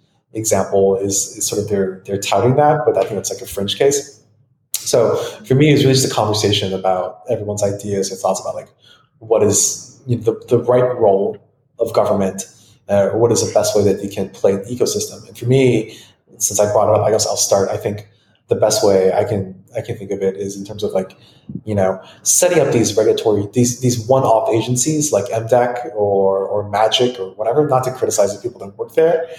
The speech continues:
It seems to be a ineffective way of, of doing it, right? So if you think about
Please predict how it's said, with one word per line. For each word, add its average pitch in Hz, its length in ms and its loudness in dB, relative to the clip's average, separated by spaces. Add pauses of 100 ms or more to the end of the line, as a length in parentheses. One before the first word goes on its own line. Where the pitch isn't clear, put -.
(280)
It 135 80 2
seems 151 280 2
to 123 60 -6
be 107 540 2 (360)
a 104 440 2
ineffective 117 520 0
way 95 500 2
of, 98 380 2
of - 200 -4
doing 123 240 2
it, - 240 -10
right? 117 220 4
So 123 100 0
if 131 220 0
you 147 60 -6
think 185 220 2
about 107 360 2